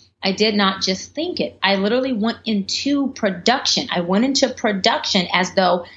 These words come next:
this was real. I'm feeling it. I'm feeling the excitement. I'm going, "Oh my God." I'm picturing me call my father, my family, and say, "Look at what just happened." So you have to go into full production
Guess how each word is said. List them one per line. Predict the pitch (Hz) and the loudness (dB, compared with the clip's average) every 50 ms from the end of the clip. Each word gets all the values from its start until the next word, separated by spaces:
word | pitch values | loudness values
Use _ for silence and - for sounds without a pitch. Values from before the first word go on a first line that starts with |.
| - _ _ _ _ _ _ _ _ | -20 _ _ _ _ _ _ _ _
this | - 208 233 240 233 - | 0 2 2 2 -2 0
was | 240 240 233 233 - 196 | 0 0 2 2 0 0
real. | - 165 156 156 156 170 180 - _ _ _ _ - | 0 2 2 2 0 -2 -4 -8 _ _ _ _ -4
I'm | - 185 202 202 202 196 | 0 0 2 2 0 -2
feeling | - - - 254 262 254 220 202 190 | -4 -2 0 0 2 2 0 0 0
it. | 190 190 190 - | 0 -2 0 -2
I'm | 175 180 180 | -4 -4 -2
feeling | - 208 214 202 196 | -2 0 0 2 0
the | 185 - 170 | 0 0 -2
excitement. | - - - - - 196 196 214 - 247 254 285 302 294 - - _ _ - | -4 -6 -6 0 2 2 2 2 2 0 0 0 0 -2 -8 -18 _ _ -4
I'm | - 196 208 196 | 0 0 0 2
going, | 196 190 175 - | 0 0 -2 -2
"Oh | - 180 180 | -2 -2 -2
my | 170 156 143 139 | -2 -4 -6 -2
God." | - 175 185 208 226 240 247 - | 0 2 2 2 2 2 2 0
I'm | 185 190 | 0 0
picturing | - 220 208 - - 196 185 | 0 -2 -2 0 0 0 0
me | 185 180 | 0 -2
call | 180 - 170 160 | -2 -4 -4 -4
my | 156 151 151 151 | -2 -6 -6 -4
father, | - - 233 233 226 233 240 233 | 0 2 2 2 2 2 0 0
my | 202 165 165 170 | 0 -2 -2 -2
family, | - 214 220 226 226 220 220 220 214 185 | 0 0 2 2 2 2 0 0 0 0
and | 185 180 | -2 -2
say, | - 180 175 170 170 | 0 0 0 0 0
"Look | 196 233 247 247 220 | 0 0 2 0 0
at | - | 0
what | 175 175 170 | 0 0 0
just | 170 165 - - | 0 -2 0 0
happened." | 233 247 262 254 262 254 254 254 - - _ - | 0 0 0 2 2 0 0 0 -6 -16 _ -6
So | - 262 | -4 -2
you | 240 240 | -2 0
have | 208 240 262 320 359 - | 0 0 0 0 0 -2
to | 349 254 | -4 -2
go | 262 247 233 233 | 0 0 0 0
into | 214 - 196 190 - - _ _ _ - | -2 -4 -6 -8 -8 -12 _ _ _ -10
full | 269 277 - | -8 -8 -8
production | - - - 190 190 - - 233 294 370 349 - - 190 165 160 170 175 | -8 -6 -6 -6 -6 -2 0 0 0 0 0 0 0 0 0 -2 -2 -4